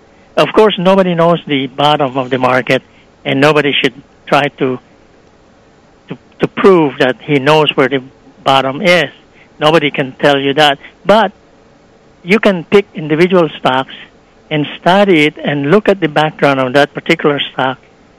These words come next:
and study the price-earnings ratio, for example, or the history of the price itself, and the history of the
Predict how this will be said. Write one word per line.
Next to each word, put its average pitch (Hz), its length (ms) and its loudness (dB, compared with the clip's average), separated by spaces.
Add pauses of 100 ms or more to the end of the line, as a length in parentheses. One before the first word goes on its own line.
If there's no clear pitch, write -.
(260)
and 147 500 0 (280)
study 160 280 2
the 143 160 -2
price-earnings 147 880 -2
ratio, 156 400 2
for 160 100 -2
example, 151 680 0 (400)
or 143 100 2
the 135 100 0
history 165 420 2
of 143 80 0
the 147 80 -2
price 143 480 0
itself, 139 540 -2 (460)
and 156 140 0
the 147 60 4
history 180 380 2
of 156 60 0
the 143 220 -2